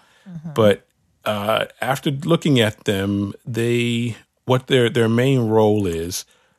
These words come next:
Speaker 2: uh, is they're trying to, um, basically be a better publisher.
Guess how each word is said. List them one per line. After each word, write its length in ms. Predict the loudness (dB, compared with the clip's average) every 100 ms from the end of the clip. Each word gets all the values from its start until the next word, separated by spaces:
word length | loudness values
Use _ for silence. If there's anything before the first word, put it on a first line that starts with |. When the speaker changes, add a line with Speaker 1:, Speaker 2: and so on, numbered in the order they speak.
| _ -10
Speaker 2:
uh, 420 | -8 -8 -8 -10 -10
is 320 | -8 -6 -8 -12 _ -6
they're 120 | -6
trying 400 | -2 0 2 0
to, 680 | -2 -2 0 0 -2 -4 -8 _
um, 500 | -10 -8 -8 -10 -12 -16 _ _ _ -20 -2
basically 460 | 2 2 0 -4 -4
be 240 | -2 -2
a 60 | 0
better 320 | 2 2 0
publisher. 640 | -2 -2 -2 -4 -4 -6